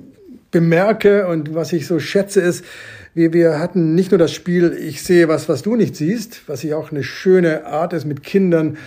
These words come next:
über die visuelle Wahrnehmung zu reden oder zu bemerken, was nehmen die denn wahr, was nehme ich wahr. Ein ganz schönes Spiel. Ein anderes Spiel war, dass wir uns in einem Raum trafen und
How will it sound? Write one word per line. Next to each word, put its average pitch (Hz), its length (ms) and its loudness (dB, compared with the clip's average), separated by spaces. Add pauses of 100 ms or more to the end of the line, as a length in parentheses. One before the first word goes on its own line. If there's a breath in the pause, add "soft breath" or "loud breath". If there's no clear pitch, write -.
(280 loud breath)
über 151 160 -4
die 147 380 0
visuelle 156 420 2
Wahrnehmung 151 600 0 (180)
zu 156 160 -4
reden 165 400 0
oder 147 220 -2
zu 143 180 -10
bemerken, 156 560 -2
was 135 200 -6
nehmen 165 280 -2
die 165 120 -2
denn 175 220 0
wahr, 156 220 -8
was 139 240 -8
nehme 131 160 -10
ich 160 260 -12
wahr. 190 300 -2 (380 loud breath)
Ein 131 320 -12
ganz 190 200 0
schönes 160 240 0
Spiel. 196 320 0 (220 loud breath)
Ein 131 100 -8
anderes 190 420 2
Spiel 175 320 0
war, 160 360 2 (640 loud breath)
dass - 260 -12
wir 139 180 -4
uns 147 180 -8
in 151 100 -6
einem 139 200 -4
Raum 131 320 -4
trafen 156 640 -6
und 147 280 -8